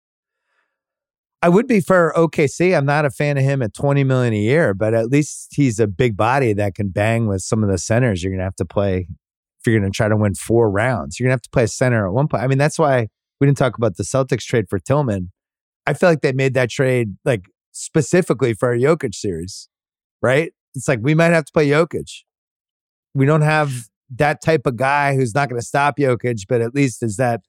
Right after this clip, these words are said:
lower to the ground, thick guy that he seems to at least struggle with a tiny bit. I feel like that's why they got him.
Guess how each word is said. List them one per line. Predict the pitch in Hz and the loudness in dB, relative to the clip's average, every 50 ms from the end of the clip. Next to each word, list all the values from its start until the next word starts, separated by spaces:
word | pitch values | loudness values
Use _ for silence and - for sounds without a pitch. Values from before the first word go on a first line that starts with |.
| _ _ _ _ _ | _ _ _ _ _
lower | - 143 139 139 135 135 | -2 0 2 4 4 2
to | 131 131 | 2 0
the | 117 120 | -2 -4
ground, | - 127 131 135 139 135 131 131 127 123 120 - | -2 0 0 2 2 2 0 0 0 -2 -4 -8
thick | - - - 147 135 - | -10 -4 -4 -4 -2 -2
guy | - 147 135 127 123 123 127 123 | -2 0 0 2 2 2 0 0
that | 117 117 113 110 | 0 -2 -2 -4
he | - - 139 131 | -4 -4 -4 -4
seems | - - - 135 131 117 - | -4 -4 -4 -4 -4 -4 -2
to | - 117 | -4 -4
at | 110 101 | -2 0
least | 131 131 120 110 - - - _ _ _ _ _ _ - | 0 0 0 0 -4 -10 -16 _ _ _ _ _ _ -14
struggle | - - - 147 135 131 117 131 127 | -12 -4 0 0 0 2 2 2 2
with | 127 120 - | 2 2 0
a | 113 | -2
tiny | 107 - 120 120 123 120 113 | -4 -2 -4 -2 -2 -2 -2
bit. | 101 90 139 151 143 | 0 0 2 2 2
I | 113 113 | 0 -2
feel | 117 - 143 139 | 0 0 2 2
like | 131 120 | 2 0
that's | - 135 123 - | 0 -4 -2 -2
why | - 127 | 0 0
they | 120 117 | 0 0
got | 101 110 123 156 165 | 0 0 0 0 -2
him. | 107 | -4